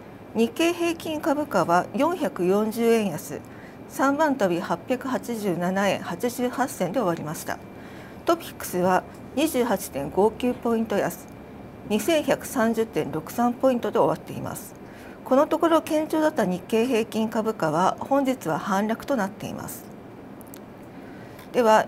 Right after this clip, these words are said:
日経平均株価の冷やしチャートになります。昨年の七月から昨日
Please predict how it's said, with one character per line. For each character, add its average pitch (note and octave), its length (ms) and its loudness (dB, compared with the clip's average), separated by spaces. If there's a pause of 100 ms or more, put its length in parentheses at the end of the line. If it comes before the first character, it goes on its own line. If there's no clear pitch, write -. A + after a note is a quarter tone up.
日 A3+ 180 4
経 E4+ 180 0
平 E4+ 200 -2
均 E4 260 -4
株 F4+ 240 0
価 F#3 100 4
の F3+ 140 0
冷 F#3+ 180 -2
や A3+ 140 4
し - 60 -6
チ - 100 -2
ャ C4 80 4
ー C4 40 -6
ト G3+ 100 -4
に C#3+ 140 -4
な C3+ 120 -2
り - 120 -8
ま B2 160 -4
す。 - 180 -14 (520)
昨 C4 300 2
年 E4 180 4
の E4+ 120 -2
七 - 260 -4
月 F4+ 240 -2
か G#3 120 0
ら F3+ 220 4 (160)
昨 A#3 160 0
日 A#3+ 220 6